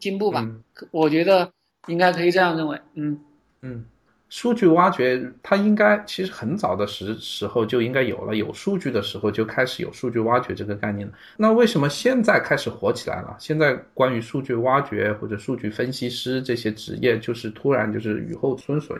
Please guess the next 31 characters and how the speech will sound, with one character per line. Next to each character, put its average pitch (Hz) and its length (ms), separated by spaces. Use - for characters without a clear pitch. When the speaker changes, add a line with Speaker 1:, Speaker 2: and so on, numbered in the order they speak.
Speaker 2:
一 - 40
样， 107 140
就 107 100
是 107 140
好 - 140
像 120 120
都 127 140
冒 170 220
出 - 140
来 95 120
了， - 80
这 226 160
背 226 120
后 170 200
有 113 120
什 - 160
么 95 400
那 123 160
个 113 100
技 180 280
术 139 180
上 117 280
或 107 80
者 98 100
商 127 280
业 135 60
上 120 200
的 101 80
原 104 260
因 123 160
吗？ 123 180